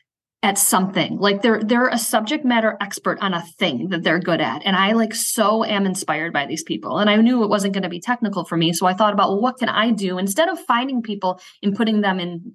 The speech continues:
cool jobs, I want a cool job. So that's how I was like, "I could be a lawyer." <laughs> So I applied to Syracuse only because I knew I wanted to be in Syracuse. I was tempted to apply to Cornell, but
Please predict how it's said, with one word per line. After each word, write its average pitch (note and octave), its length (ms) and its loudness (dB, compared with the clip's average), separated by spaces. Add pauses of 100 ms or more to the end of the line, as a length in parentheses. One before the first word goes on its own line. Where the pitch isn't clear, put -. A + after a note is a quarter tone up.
(140)
cool G3 160 4
jobs, F#3 320 2
I A#3 120 4
want A#3 200 2
a - 20 -6
cool - 180 -8
job. - 280 -12 (460)
So A3+ 320 4
that's C4+ 240 4
how F#4 200 4
I B3+ 100 4
was A#3 240 0
like, C4+ 200 2
"I G4+ 120 0
could G#4 80 0
be F4+ 80 0
a E4+ 60 0
lawyer." A3 360 0 (240)
<laughs> D#4+ 280 0
So C#4+ 420 0 (460)
I A#3 160 4
applied A#3 320 0
to B3 80 -4
Syracuse G#3+ 580 -2
only G#3+ 340 4
because G#3+ 280 0
I G3 80 0
knew G3+ 120 -2
I G3 100 0
wanted F#3+ 260 0
to G3 60 -4
be F#3+ 100 -4
in F#3 100 -6
Syracuse. F3 540 -2
I - 40 -4
was F3 120 -4
tempted A3+ 340 2
to G3+ 80 4
apply F#3+ 240 0
to E3+ 80 -4
Cornell, E3 480 -2
but E3 220 -2